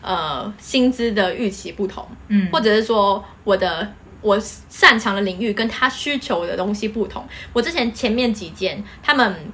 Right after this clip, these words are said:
Speaker 1: 呃，我没有 offer get 的原因，大部分是因为他们觉得我太创意了，然后他们要的东西可能没有那么创意，他们怕留不住我，我可能做着，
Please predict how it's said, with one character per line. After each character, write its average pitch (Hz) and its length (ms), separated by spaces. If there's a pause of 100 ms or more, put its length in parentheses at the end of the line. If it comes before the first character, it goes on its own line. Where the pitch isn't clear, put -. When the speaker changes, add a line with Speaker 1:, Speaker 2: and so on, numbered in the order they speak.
(300)
Speaker 1:
呃， 180 260
我 190 80
没 214 120
有 240 80
offer 214 360
get 208 140
的 - 120
原 165 280
因， 196 220 (180)
大 247 140
部 240 80
分 240 100
是 220 140
因 220 60
为 220 80
他 240 120
们 220 80
觉 202 100
得 185 60
我 175 100
太 - 200
创 185 300
意 185 200
了， - 80 (560)
然 208 120
后 240 60
他 277 80
们 214 120
要 220 100
的 196 60
东 202 100
西 202 160
可 196 140
能 185 100
没 196 80
有 220 80
那 208 60
么 208 100
创 208 180
意， 202 40
他 240 160
们 226 120
怕 202 320 (180)
留 208 120
不 208 140
住 208 200
我， 165 200
我 196 100
可 214 80
能 190 100
做 202 300
着， - 160